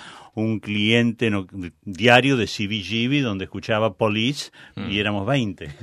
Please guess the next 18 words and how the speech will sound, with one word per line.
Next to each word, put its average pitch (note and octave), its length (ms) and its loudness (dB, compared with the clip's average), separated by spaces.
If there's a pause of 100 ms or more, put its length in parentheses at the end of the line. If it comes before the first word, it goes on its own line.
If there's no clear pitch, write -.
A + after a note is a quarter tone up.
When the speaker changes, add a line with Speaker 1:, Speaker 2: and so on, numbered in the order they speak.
(200)
Speaker 2:
Y G#2+ 60 -10
era G#2 160 -2
la G#2 100 -2
capital F2+ 380 -8
de-, F2+ 260 -10
cultural F#2 400 -10
del E2 120 -10
mundo, G2 360 -10
Speaker 1:
Era G2+ 80 -2
Speaker 2:
sin G#2+ 160 0
Speaker 1:
la G#2 60 0
Speaker 2:
duda. F2+ 160 -4
Speaker 1:
capital E2+ 360 -10
cultural D#2+ 380 -14
del E2 140 -12
mundo. F#2 440 -10 (680)
Mi, F#2+ 480 -6
eh, F2+ 580 -10